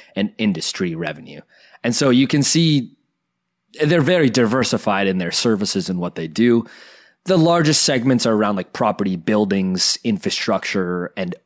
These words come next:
earth environment. So very, like, very typical civil engineering firm. They've historically grown around mid-single digits organically,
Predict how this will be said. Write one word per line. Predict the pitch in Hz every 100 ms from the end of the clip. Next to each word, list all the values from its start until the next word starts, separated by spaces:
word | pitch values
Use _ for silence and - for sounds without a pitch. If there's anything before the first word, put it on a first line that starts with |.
| -
earth | 95 -
environment. | 101 90 82 80 76 73
So | -
very, | 110 135 123
like, | 107 - - - - - _ -
very | 175 220 170
typical | - 156 156 147 127 113
civil | - - 147 113 110
engineering | 101 110 101 92 95 98 95
firm. | 87 90 82 80 - _ _ _ -
They've | 107 135
historically | - - 151 147 139 135
grown | 113 113 120 120 117
around | 113 110 107 104
mid-single | 95 110 123 107 - 123 110 113 104
digits | 92 107 104 92
organically, | 101 98 101 101 101 - 92 90